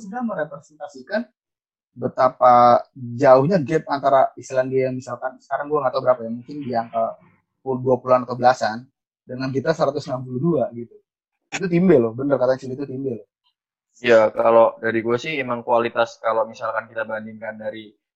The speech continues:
Speaker 2: peringkat satu sama seratus jelas jauh. Cuma maksud gua yang tadi peringkat fifa itu standarnya,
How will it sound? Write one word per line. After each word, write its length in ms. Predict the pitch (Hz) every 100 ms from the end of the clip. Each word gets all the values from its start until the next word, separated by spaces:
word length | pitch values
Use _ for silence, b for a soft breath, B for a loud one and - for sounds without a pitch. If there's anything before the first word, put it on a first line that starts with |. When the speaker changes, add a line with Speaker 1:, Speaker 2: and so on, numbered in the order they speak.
| _
Speaker 2:
peringkat 320 | _ 110 110 107
satu 240 | 113 113
sama 240 | 117 110
seratus 320 | 107 101 135 131
jelas 160 | 113
jauh. 320 | 107 127 123 117
Cuma 160 | 120 143 151
maksud 160 | 147 120
gua 160 | 135 156
yang 240 | 131 123 _
tadi 240 | - 135
peringkat 240 | 139 127 120
fifa 320 | 117 123 127
itu 240 | 170 170 _ _ _ _ _
standarnya, 800 | _ 123 123 131 151 139 110 101